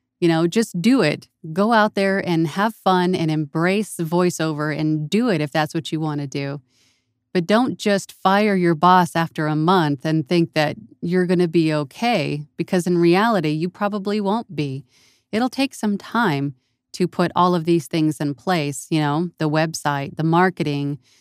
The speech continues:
the social media accounts. There is a lot to handle when you're running your own business, when you're a business of one. It's great because you can call all your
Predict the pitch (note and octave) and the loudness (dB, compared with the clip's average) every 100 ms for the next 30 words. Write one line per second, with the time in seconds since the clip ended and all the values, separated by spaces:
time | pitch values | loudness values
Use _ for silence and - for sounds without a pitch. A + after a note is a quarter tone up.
0 | _ E3+ - F#3 - E3 F3+ G3 E3 D3 | _ -6 -2 0 2 2 4 4 2 2
1 | D3+ - D#3 C#3+ D3 - G3 C#4+ A3+ F#3 | -2 -4 -6 -6 -6 -4 -4 -2 -2 -2
2 | F3 A#3 A#3+ - E3+ D#3 F#3+ A3+ D3+ C3+ | 0 0 -4 -6 -6 -4 -2 -2 -4 -6
3 | C#3+ _ _ _ _ E3+ E3 D#3+ D#3+ F3 | -10 _ _ _ _ 0 0 0 2 4
4 | F#3 F3+ E3 E3 D#3 D#3+ F#3 D#3+ D3 - | 4 4 4 2 2 2 0 0 -4 -2
5 | D#3+ D#3+ D#3+ F3+ F3 E3+ D#3 D#3+ D3+ E3+ | 0 2 2 0 2 0 -2 -6 -2 0
6 | F3 C#3+ C3 _ _ _ _ F3+ - D3+ | 0 0 -6 _ _ _ _ -2 -2 -4
7 | C#3+ F3 A#3 - F3 D#3+ D#3+ F3+ E3+ E3 | 0 2 0 -2 -4 -2 0 0 0 0
8 | D3+ - E3+ E3 D#3+ E3+ E3 E3+ D#3 | 0 2 2 4 2 4 4 2 0